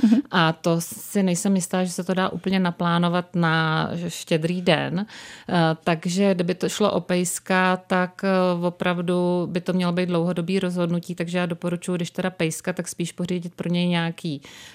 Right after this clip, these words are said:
Speaker 2: pelíšek, eh, hračky, ty můžeme dát pod stromeček a teprve potom uvažovat o nějakém štěňátku,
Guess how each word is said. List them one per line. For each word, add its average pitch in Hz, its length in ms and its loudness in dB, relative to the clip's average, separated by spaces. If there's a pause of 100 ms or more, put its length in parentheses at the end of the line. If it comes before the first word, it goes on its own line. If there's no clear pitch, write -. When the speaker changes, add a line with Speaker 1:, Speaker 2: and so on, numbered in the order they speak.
Speaker 2:
pelíšek, 170 920 0
eh, 165 260 0 (540)
hračky, 180 840 2 (160)
ty 185 100 4
můžeme 180 360 4
dát 175 200 2
pod 160 140 -4
stromeček 175 800 0 (360)
a 175 220 4 (260)
teprve 185 280 2
potom 180 340 -2
uvažovat 170 500 -2
o - 40 -4
nějakém 170 360 0
štěňátku, 165 840 -2